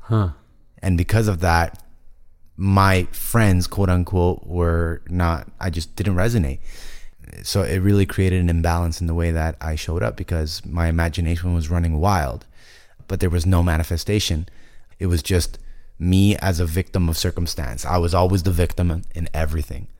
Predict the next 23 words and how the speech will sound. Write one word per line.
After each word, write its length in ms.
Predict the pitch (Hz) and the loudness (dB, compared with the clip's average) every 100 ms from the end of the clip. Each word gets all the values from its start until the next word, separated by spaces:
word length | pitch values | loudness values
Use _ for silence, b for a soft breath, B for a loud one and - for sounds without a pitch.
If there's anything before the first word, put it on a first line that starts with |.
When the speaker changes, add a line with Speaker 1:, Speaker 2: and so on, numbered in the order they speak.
| - - - - | -20 -20 -20 -8
Speaker 2:
you 100 | 85 | -4
know? 220 | 78 78 | -2 -2
So 340 | - 92 82 78 | 0 2 4 2
what 260 | 90 - | -2 -2
could 140 | - 85 | -2 0
I 80 | |
have 180 | 85 82 | 2 2
done 160 | 85 90 | 0 0
to 80 | - | 0
communicate 460 | 87 85 87 82 | 0 2 0 -2
better? 280 | 76 95 - | -2 0 0
I 120 | 82 | 0
didn't 280 | 82 98 85 | 0 0 2
know 360 | 92 87 107 95 | 2 4 4 4
what 200 | 78 82 | 0 -4
it 80 | 69 | -6
was 200 | 80 82 | -6 -4
like 180 | 82 - | -4 -4
to 80 | 78 | -2
really 260 | 95 95 | 0 2
be 180 | 87 85 | 2 0
a 60 | 71 | -2
kid. 500 | - - 73 - | -4 -2 -2 -4